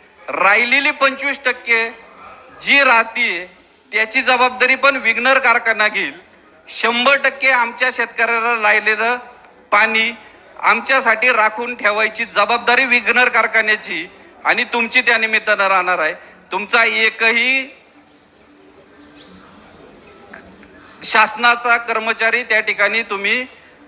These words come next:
कामाला लावू नका. जी काही यंत्रणा लावायची आम्ही कारखान्याच्या माध्यमातून त्या ठिकाणी लावतो आणि आपलं पाणी राखून ठेवायची व्यवस्था हा विग्नर कारखाना करेल. परंतु आमचा प्रस्ताव त्या ठिकाणी फेटाळत आला.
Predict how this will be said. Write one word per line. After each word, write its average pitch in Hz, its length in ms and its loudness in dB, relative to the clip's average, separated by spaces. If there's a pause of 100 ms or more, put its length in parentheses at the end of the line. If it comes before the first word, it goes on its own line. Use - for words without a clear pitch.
(140)
कामाला 240 360 2
लावू 226 180 0
नका. 190 420 -2 (160)
जी 254 120 -2
काही 269 260 2
यंत्रणा 247 400 0
लावायची 220 420 0
आम्ही 220 200 2
कारखान्याच्या 208 640 0
माध्यमातून 196 600 -2
त्या 220 140 0
ठिकाणी 185 480 0
लावतो 185 680 -2 (200)
आणि 196 300 2
आपलं 202 460 2
पाणी 214 380 0
राखून 196 400 -2
ठेवायची 185 460 0
व्यवस्था 196 640 2 (160)
हा 214 100 2
विग्नर 208 460 2
कारखाना 208 460 0
करेल. 147 360 -6 (960)
परंतु 254 500 2
आमचा 220 440 2
प्रस्ताव 226 420 0
त्या 220 160 2
ठिकाणी 208 340 0
फेटाळत 220 520 0
आला. 196 280 2